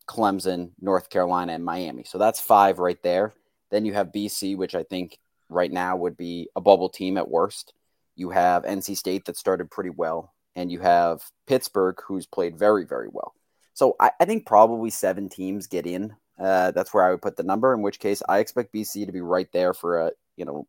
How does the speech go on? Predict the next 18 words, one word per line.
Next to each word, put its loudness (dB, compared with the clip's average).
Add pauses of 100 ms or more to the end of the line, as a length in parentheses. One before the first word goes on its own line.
(100)
somewhere 2
between -8
five -2
to -8
seven, -6
I -6
think, -12
is -10
a -6
realistic -6
finishing -6
point, -8 (560)
uh, 2
in -8
the -8
conference. 0
And -2
then -2